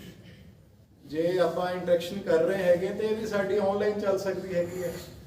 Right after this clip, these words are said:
ਤੇ ਇਹਦੇ ਵਿੱਚ ਅਸੀਂ ਕਿਹੜੀ ਚੀਜ਼ ਨੂੰ ਲੁਕੋ ਲੈਣਾ ਜਾਂ ਸਾਡੀ ਮਨਸ਼ਾ ਵੀ ਕੋਈ ਨਹੀਂ ਤੁਹਾਡੇ ਤੋਂ ਲੁਕਾਉਣ ਦੀ। ਉਹ ਮੈਂ ਸਵੇਰ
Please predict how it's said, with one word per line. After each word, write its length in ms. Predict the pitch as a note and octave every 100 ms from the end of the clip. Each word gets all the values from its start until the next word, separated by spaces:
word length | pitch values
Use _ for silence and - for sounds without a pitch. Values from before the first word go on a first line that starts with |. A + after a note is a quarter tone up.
| -
ਤੇ 80 | G3+
ਇਹਦੇ 180 | G#3+ A3+
ਵਿੱਚ 280 | A3+ A3 A3
ਅਸੀਂ 200 | A3+ A3+
ਕਿਹੜੀ 340 | A#3 B3+ B3+
ਚੀਜ਼ 160 | A#3+ A3+
ਨੂੰ 140 | A3+
ਲੁਕੋ 240 | G#3 F#3+ F3+
ਲੈਣਾ 580 | F#3 F3+ F#3 F3+ - - -
ਜਾਂ 160 | E3 G#3
ਸਾਡੀ 340 | G#3+ G3 G3 A#3+
ਮਨਸ਼ਾ 460 | F#3+ F#3 - A3
ਵੀ 100 | A#3
ਕੋਈ 220 | G#3+ F#3
ਨਹੀਂ 120 | F3 F3
ਤੁਹਾਡੇ 200 | E3 -
ਤੋਂ 140 | C#3+
ਲੁਕਾਉਣ 400 | B2+ C3 C3+ C#3
ਦੀ। 140 | C3+ A#2 - - -
ਉਹ 180 | G#3 G#3
ਮੈਂ 100 | A3
ਸਵੇਰ 340 | G#3+ F#3 G#3